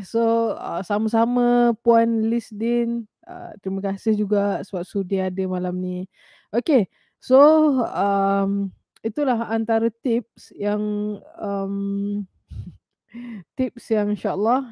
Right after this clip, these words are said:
yang dapat membantu untuk hidupkan, untuk, uh, beri nyawa balik kepada laptop yang dah, dia bukanlah nak cakap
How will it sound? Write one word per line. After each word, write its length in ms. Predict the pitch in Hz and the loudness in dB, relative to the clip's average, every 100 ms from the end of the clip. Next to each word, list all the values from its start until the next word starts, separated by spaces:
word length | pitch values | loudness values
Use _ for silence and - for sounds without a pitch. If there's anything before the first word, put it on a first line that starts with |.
| 208 | -8
yang 240 | 196 190 | -6 -4
dapat 400 | 190 196 - 202 | -2 -4 -4 -6
membantu 960 | 202 196 190 196 196 - 240 277 302 - | -2 -2 0 0 -2 -4 -6 -6 -6 -6
untuk 400 | 208 202 196 185 | -6 -4 -6 -6
hidupkan, 640 | - 269 247 - 208 208 | -4 -2 -2 -2 -4 -4
untuk, 400 | 196 208 202 185 _ _ _ _ _ - | -4 -8 -6 -8 _ _ _ _ _ -14
uh, 400 | - 180 185 180 | -6 -2 -2 -2
beri 320 | 180 220 240 233 | 0 0 0 -2
nyawa 320 | 220 247 226 | -4 -4 -4
balik 480 | 190 180 220 - _ | -4 -4 -6 -10 _
kepada 320 | 208 196 196 196 | -6 -4 -2 -2
laptop 560 | 185 - - 220 220 | -4 -8 -6 -6 -6
yang 320 | 190 185 180 180 | -8 -8 -8 -6
dah, 320 | 190 196 170 _ _ _ _ _ _ _ _ _ _ | -4 -4 -8 _ _ _ _ _ _ _ _ _ _
dia 240 | - 190 | -14 -6
bukanlah 560 | 233 220 - 202 175 180 | -4 -4 -4 -4 -2 -6
nak 160 | - - | -8 -8
cakap 400 | 185 - 175 | -10 -8 -10